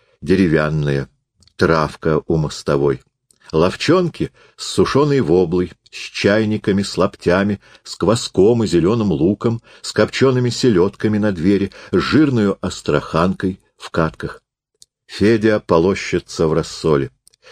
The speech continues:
тянет важную за пятак и нюхает, не духовного звания. Горкин крякает: «Хороша!» Говеет, ему нельзя. Вон и жёлтые домики заставы, за ними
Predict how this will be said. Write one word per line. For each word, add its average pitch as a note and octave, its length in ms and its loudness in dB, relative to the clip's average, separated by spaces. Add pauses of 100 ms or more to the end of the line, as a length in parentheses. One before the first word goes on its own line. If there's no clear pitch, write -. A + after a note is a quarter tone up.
тянет G#2+ 540 0
важную F2+ 580 2
за D#2+ 160 0
пятак E2 540 0 (200)
и F2 140 0
нюхает, E2+ 600 0 (260)
не D#2+ 160 0
духовного F#2 680 2
звания. E2+ 500 -2 (460)
Горкин E2 560 0 (120)
крякает: D2 640 0
«Хороша!» D2 920 -2 (500)
Говеет, D2+ 640 0
ему D2 240 -2
нельзя. C#2+ 480 -4 (1400)
Вон G3 240 4
и - 20 2
жёлтые F3 380 4
домики D#3+ 380 2
заставы, F#2 720 0 (440)
за D#2 240 0
ними B2+ 400 0